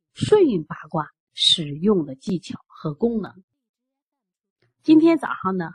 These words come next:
有一个妈妈在微信里咨询我，她问道：“王老师，胃气以降为顺，顺运八卦能降胃气而主气上升，这是怎么回事呢？”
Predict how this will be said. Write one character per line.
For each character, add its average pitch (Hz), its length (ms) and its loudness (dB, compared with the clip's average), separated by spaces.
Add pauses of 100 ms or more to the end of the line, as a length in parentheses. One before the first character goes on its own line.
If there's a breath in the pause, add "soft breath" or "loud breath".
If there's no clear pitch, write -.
(200)
有 175 120 -4
一 190 100 2
个 214 100 -2
妈 285 220 2
妈 220 120 -2
在 139 160 -6
微 233 160 0
信 214 200 -8
里 165 80 -12
咨 - 180 -4
询 147 280 -4
我， 123 180 -12 (360)
她 - 120 -6
问 180 240 -4
道 143 120 -14 (120)
：“王 208 180 0
老 226 80 -10
师， 190 340 -8 (380)
胃 349 360 2
气 - 240 -6
以 160 200 -6
降 254 320 0
为 147 140 -8
顺， - 340 -4 (360)
顺 415 280 8
运 247 180 4
八 - 200 -8
卦 175 260 -6
能 262 240 2
降 311 300 2
胃 262 180 0
气 - 380 -8 (240 soft breath)
而 233 240 6
主 170 200 -6
气 - 280 -2
上 247 280 2
升， 277 300 -2 (280)
这 262 120 -2
是 254 100 -2
怎 147 220 -10
么 156 100 -12
回 147 200 -12
事 220 240 -10
呢？” 165 180 -12